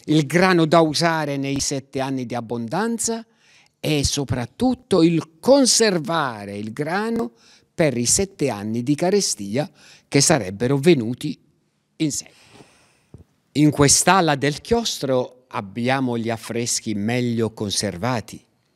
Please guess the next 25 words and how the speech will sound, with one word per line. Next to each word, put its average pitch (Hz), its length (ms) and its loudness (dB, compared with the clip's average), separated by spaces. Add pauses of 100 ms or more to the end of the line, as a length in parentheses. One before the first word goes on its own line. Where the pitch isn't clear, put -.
(680)
che 277 120 -2
sono 190 220 2
stati 131 300 0
restaurati 113 760 -2
qualche 104 360 -4
anno 95 220 -4
fa, 95 260 -8 (360)
per 101 180 -8
quel 107 200 -4
che 104 100 -8
è 95 40 -4
stato 95 280 -6
possibile. 87 680 -10 (560)
Ecco, 131 380 -4
in 117 180 -2
questo 151 380 -2
affresco, 208 800 -2 (280)
che - 140 0
adesso 117 420 0
possiamo 113 640 -2 (520)
osservare, 147 1080 0
vediamo 139 720 0
come 131 600 2
Giuseppe 139 880 -2 (300)
è 127 680 2